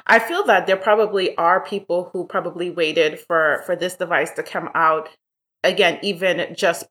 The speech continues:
price-wise, where it's like, "Hey, well, I've waited all this time. I need to have, again, I need to have something that's gonna be like, 'Hey, well, my device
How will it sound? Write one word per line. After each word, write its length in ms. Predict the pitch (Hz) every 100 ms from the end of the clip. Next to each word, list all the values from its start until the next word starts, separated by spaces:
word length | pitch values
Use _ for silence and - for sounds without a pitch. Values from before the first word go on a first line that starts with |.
| -
price-wise, 760 | 165 165 - 175 143 143 156
where 160 | 160 160
it's 140 | 160
like, 160 | 139 165
"Hey, 320 | - 185 165
well, 160 | 160 170
I've 240 | 175 175 185
waited 280 | 175 175 -
all 140 | 151 165
this 180 | 175
time. 560 | - - 170 160 165 165 - - - -
I 140 | 190
need 260 | 208 196 185
to 80 | 175
have, 320 | 190 180 -
again, 420 | - 170 143 170 -
I 140 | 175
need 180 | 180 180
to 60 | 180
have 280 | 165 165 165
something 420 | 175 175 175 160
that's 280 | 160 165 -
gonna 180 | 185 170
be 80 |
like, 180 | 170 170
'Hey, 160 | - 185
well, 320 | 170 156 - _
my 200 | 185 165
device 400 | 202 175 160